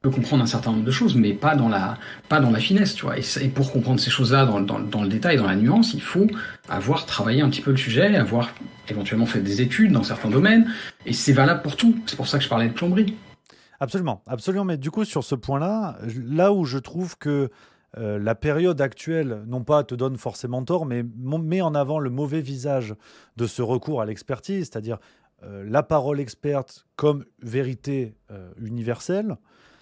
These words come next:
Speaker 2: on a vu en temps de covid que même parmi ces experts, certains n'étaient pas vraiment experts. On va prendre les exemples les plus caricaturaux possibles, mais penses-tu
Speaker 1: Mhm.
Speaker 2: que le doct-, le docteur Marty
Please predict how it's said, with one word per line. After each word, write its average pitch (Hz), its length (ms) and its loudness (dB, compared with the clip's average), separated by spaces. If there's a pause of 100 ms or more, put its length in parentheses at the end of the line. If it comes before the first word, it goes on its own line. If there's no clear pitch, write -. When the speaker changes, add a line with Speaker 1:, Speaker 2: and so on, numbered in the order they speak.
(540)
Speaker 2:
on 139 160 0
a 139 100 2
vu 196 200 0
en 135 140 0
temps 127 160 -4
de 113 60 -6
covid 185 440 -2
que 151 100 -4
même 170 380 -2
parmi 139 300 0
ces 117 260 -6
experts, 202 420 -4
certains 202 440 -4
n'étaient 175 300 -4
pas 165 200 -6
vraiment 143 380 -4
experts. 113 480 -8
On - 20 -8
va 123 140 2
prendre 175 240 -4
les 139 140 -4
exemples 135 280 -6
les 113 80 -8
plus 120 240 -8
caricaturaux 120 640 -4
possibles, 208 460 -6 (340)
mais 123 100 -2
penses-tu 185 440 0
Speaker 1:
Mhm. 185 80 -4
Speaker 2:
que - 140 -6
le 131 120 -4
doct-, 147 320 -6
le 131 140 -4
docteur 127 360 -2
Marty 160 540 -4